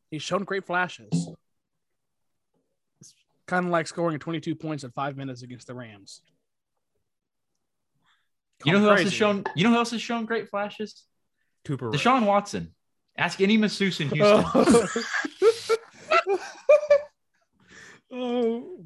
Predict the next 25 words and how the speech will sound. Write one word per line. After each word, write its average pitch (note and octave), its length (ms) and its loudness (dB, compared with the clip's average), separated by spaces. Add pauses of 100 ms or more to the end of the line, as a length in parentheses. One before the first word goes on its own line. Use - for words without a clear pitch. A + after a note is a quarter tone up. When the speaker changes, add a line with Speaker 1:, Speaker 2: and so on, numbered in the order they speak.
Speaker 1:
Oh, A3+ 280 2 (180)
Speaker 3:
my D3+ 40 -6
Speaker 1:
God! E3 380 0
You're C3+ 120 0
not B3 200 4
Speaker 3:
God. D3 80 -2
Speaker 1:
wrong. B2 320 2
You're B2 140 -10
not C3 180 -6
wrong A#2 240 -6
at G#2+ 80 -14
all. G2+ 280 -12 (320)
But, C#3+ 160 -6
um, C3+ 360 -2 (120)
let's - 280 -4
not, A#2+ 440 -8
'cause B2+ 180 -8
that D#3 180 -2
hurt C#3+ 300 -4
emotionally A#2 760 -12 (160)
pretty B2+ 200 -10
deep. G#2 260 -20 (1900)
Speaker 2:
Wait, F#2 220 -12
which - 220 -14
part? F2+ 260 -12